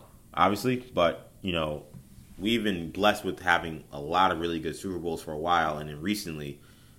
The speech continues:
we've had a couple of terrible ones. I'm starting to get worried. <laughs> You know, we had the, the last year's Super Bowl, the Rams and Patriots was a close game, but just terribly played.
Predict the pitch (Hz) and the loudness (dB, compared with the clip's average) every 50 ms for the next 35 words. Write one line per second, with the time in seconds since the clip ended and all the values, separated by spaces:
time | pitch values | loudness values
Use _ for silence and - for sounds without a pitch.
0 | - - - 71 90 90 80 - - 90 80 80 80 73 71 - - 98 90 82 | -18 -14 -6 0 2 2 2 2 0 -4 -4 -4 -4 -6 -6 -2 2 2 2 2
1 | 76 73 73 67 64 64 - - - - 90 80 82 76 71 71 76 78 73 69 | 2 -2 -6 -8 -10 -12 -16 -14 -8 -6 -6 -6 -6 -6 -6 -6 -6 -6 -6 -6
2 | 67 - - - - - - - - - - - - - - - 113 95 87 82 | -8 -10 -12 -18 -20 -20 -20 -20 -20 -20 -20 -20 -20 -8 -4 -2 -2 0 -2 -2
3 | 76 80 80 80 80 73 71 67 71 69 67 67 62 - - - - - - - | -2 -2 -2 0 0 0 -2 -4 -6 -6 -8 -8 -10 -14 -18 -20 -20 -20 -20 -20
4 | - - - 71 71 82 92 101 104 - 110 104 101 107 107 104 101 98 101 98 | -20 -16 -10 -2 4 8 10 10 10 8 6 2 2 4 4 4 4 4 4 4
5 | 98 95 92 90 95 - - 85 80 76 73 73 85 90 90 82 82 78 90 87 | 4 4 2 0 -2 -6 -6 -6 -6 -4 -2 0 0 2 0 0 -2 0 0 0
6 | 85 90 87 76 80 78 73 73 73 - 104 104 90 - 101 90 85 80 73 69 | 0 -2 -4 -6 -6 -8 -8 -8 -2 0 0 0 2 2 0 0 0 0 -4 -6
7 | 76 73 - - - - - 95 92 87 - 85 80 78 - 76 69 67 65 - | -8 -10 -10 -12 -6 -2 2 2 2 2 2 0 -4 -4 -4 -6 -6 -6 -8 -12